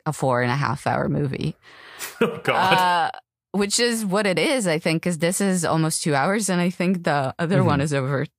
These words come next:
Speaker 1: too. So
Speaker 2: This is
Speaker 1: Is it not?
Speaker 2: Yeah. I, well, no, no, I, I, I was, I saw the time. Um, oh, yeah, the second one is a hundred thirty-seven minutes.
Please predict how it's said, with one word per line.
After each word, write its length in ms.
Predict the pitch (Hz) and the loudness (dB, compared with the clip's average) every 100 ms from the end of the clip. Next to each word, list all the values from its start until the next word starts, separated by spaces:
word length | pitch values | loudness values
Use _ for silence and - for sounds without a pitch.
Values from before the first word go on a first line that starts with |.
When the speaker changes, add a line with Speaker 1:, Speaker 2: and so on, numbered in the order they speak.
| _ | _
Speaker 1:
too. 240 | - - 185 _ _ _ _ _ _ _ _ - - - | -6 -4 -6 _ _ _ _ _ _ _ _ -16 -14 -10
So 300 | - 175 165 | -2 2 4
Speaker 2:
This 160 | 165 175 | 4 2
is 380 | 147 127 - - _ _ _ _ - | 0 -2 -6 -12 _ _ _ _ -2
Speaker 1:
Is 100 | 196 | 0
it 100 | 180 | 2
not? 220 | 165 233 | 2 2
Speaker 2:
Yeah. 80 | - 135 _ _ _ _ _ _ _ _ | -2 -10 _ _ _ _ _ _ _ _
I, 80 | 123 151 | -6 -4
well, 200 | 160 165 | -2 2
no, 120 | 156 | 2
no, 100 | 143 | 2
I, 100 | 131 151 98 107 | 0 -2 -2 -2
I, 180 | 139 135 - - | -2 -2 -10 -6
I 100 | 123 | -4
was, 260 | 127 - - | -2 -2 -2
I 120 | 110 | -2
saw 220 | - 113 | -2 -2
the 100 | 104 | -2
time. 480 | - 104 101 98 87 _ _ _ _ _ - | -6 -6 -4 -6 -10 _ _ _ _ _ -4
Um, 400 | 127 120 117 110 | 0 0 0 -2
oh, 80 | 139 | 0
yeah, 160 | 127 | 0
the 80 | 110 | 0
second 320 | - 147 151 | -2 0 0
one 160 | 135 131 | 0 0
is 140 | 110 | -2
a 40 | 98 | -4
hundred 360 | - 120 120 | -2 -2 -2
thirty-seven 560 | 113 101 95 101 95 92 | -2 -4 -2 -4 -2 -4
minutes. 600 | 90 85 87 - - - | -4 -4 -6 -6 -8 -8